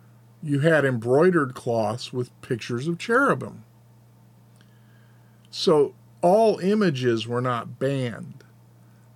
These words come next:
but the cherubim were not worshipped.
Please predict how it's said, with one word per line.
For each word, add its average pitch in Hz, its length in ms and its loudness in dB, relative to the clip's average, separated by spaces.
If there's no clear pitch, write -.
but 143 320 -4
the 151 80 -2
cherubim 151 760 0
were 120 140 -4
not 120 240 -8
worshipped. - 640 -4